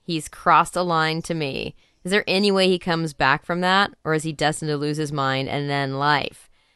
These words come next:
And Madison should have fought a lot harder before just accepting the idea of leaving without Travis or Nick." Yeah, we, yeah.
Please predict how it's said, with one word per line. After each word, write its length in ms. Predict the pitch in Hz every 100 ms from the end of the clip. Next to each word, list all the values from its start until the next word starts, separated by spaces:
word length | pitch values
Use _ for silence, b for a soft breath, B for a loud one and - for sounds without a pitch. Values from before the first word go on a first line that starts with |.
| _
And 140 | 156 160
Madison 480 | 196 330 349 285 269
should 200 | - 403
have 100 | 359
fought 260 | - 320
a 40 | 247
lot 260 | 226 233 208
harder 300 | 214 226 185
before 320 | 170 170 165
just 220 | 170 -
accepting 480 | 160 - 190 - 190
the 100 | 165
idea 420 | 156 156 160 151
of 200 | 147 143
leaving 400 | 151 175 170 151
without 320 | 139 139 135
Travis 420 | - 156 147 139
or 100 | 135 139
Nick." 300 | 135 - -
Yeah, 240 | 269 277 226
we, 200 | 226 226
yeah. 280 | 214 185